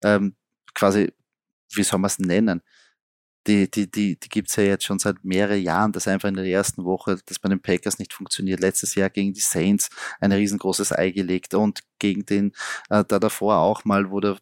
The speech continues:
berühmte Relax-Kommentar von, von Aaron Rodgers war. Also,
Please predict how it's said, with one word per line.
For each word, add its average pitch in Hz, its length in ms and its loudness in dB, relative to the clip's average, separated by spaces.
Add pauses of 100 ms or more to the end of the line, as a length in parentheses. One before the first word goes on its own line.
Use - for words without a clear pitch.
berühmte 104 580 0
Relax-Kommentar 101 1000 0
von, 92 280 -4
von - 200 -10
Aaron 90 240 0
Rodgers 90 340 -4
war. 87 100 2 (280)
Also, 104 260 2